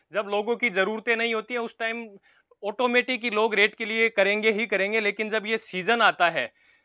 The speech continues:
शादियों का सीजन हो गया, इस टाइप के सीजन के अंदर लोग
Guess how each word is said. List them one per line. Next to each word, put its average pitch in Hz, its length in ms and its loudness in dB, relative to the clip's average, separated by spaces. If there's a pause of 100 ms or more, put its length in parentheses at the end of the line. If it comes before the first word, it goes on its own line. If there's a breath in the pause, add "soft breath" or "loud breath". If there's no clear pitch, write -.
(140 soft breath)
शादियों 185 360 -2
का 220 140 2
सीजन 202 300 -6
हो 185 140 0
गया, 196 140 4
इस 208 280 -10
टाइप 220 220 -4
के 247 120 -2
सीजन 226 440 0
के 233 100 2
अंदर 226 240 0
लोग 220 320 0